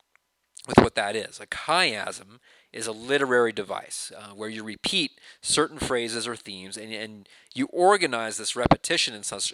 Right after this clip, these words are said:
such a way that you sandwich in the middle your primary emphasis. It's, in, it's sort of sandwiched in the middle of these other themes. It's a little difficult to, to explain with just audio, I'm realizing. <laughs> Um, if you're at your computer, you may wanna pause me,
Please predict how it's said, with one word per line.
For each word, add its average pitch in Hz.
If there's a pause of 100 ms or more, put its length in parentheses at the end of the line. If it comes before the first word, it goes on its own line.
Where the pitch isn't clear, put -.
such -
a 104
way 113
that 104
you 104
sandwich 123 (500)
in 123
the 117
middle 135
your 104
primary 117
emphasis. - (100)
It's, -
in, 101 (120)
it's 101
sort -
of 101
sandwiched 147
in 110
the 104
middle 113
of 98
these 101
other 95
themes. 92 (200)
It's -
a 160
little 208
difficult 151
to, 110
to 110
explain 131
with 98
just 107
audio, 98
I'm 95 (260)
realizing. 98
<laughs> - (640)
Um, 120
if -
you're 135
at 147
your 143
computer, 147
you 127
may 123
wanna 120
pause 123
me, 123